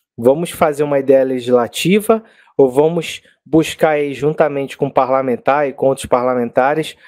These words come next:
uma frente pra fazer um projeto de lei pra criar um regramento onde tem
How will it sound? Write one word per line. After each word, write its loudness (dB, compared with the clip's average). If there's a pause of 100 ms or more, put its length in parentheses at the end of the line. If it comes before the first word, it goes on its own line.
(200)
uma 2
frente -2
pra 0
fazer -2
um 0
projeto 0
de 0
lei 0 (400)
pra 2
criar 2
um -2
regramento -2 (280)
onde 2
tem -2